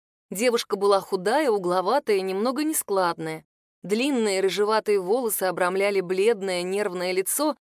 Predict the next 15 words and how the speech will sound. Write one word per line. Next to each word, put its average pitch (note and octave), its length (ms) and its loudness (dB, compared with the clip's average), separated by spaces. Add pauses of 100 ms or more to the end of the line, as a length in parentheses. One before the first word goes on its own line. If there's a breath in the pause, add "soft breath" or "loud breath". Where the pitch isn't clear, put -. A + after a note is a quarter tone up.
(180)
на G#3+ 140 -2
выступающих A3+ 800 0
скулах D#4+ 500 -2
горел G#3+ 400 0
неестественный B3+ 800 -2
румянец. B3 640 -4 (340)
Всё F#4 240 0
казалось F#3 480 0
мне G3 180 -4
ненастоящим, F#3+ 880 -4 (240)
от - 220 -6
полуулыбки A3 720 2
до G3 160 2
тонких A#3 460 -2
рук. C#4+ 320 -4